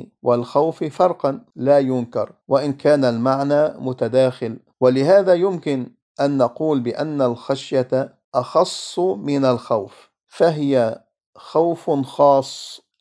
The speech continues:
الخشية خوف خاص، خوف يصاحبه علم ينبئ عن إجلال وتعظيم، لأن من عرف،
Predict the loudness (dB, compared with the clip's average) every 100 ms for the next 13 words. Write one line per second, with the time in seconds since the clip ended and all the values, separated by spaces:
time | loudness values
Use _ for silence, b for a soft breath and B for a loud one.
0 | -6 -6 -2 -4 -2 -4 -8 -8 _ _
1 | _ _ -4 0 0 -2 -6 -8 -2 0
2 | 0 -4 -18 _ _ _ 0 4 4 2
3 | -2 -2 -4 -2 -2 0 -4 -2 0 0
4 | 0 2 2 0 -4 -14 _ _ -2 0
5 | 0 0 -2 0 0 0 -2 -6 -8 0
6 | 4 4 2 -2 -2 -2 0 -4 -4 -6
7 | -6 -6 -8 _ _ -4 -2 0 0 0
8 | 2 0 0 0 2 2 0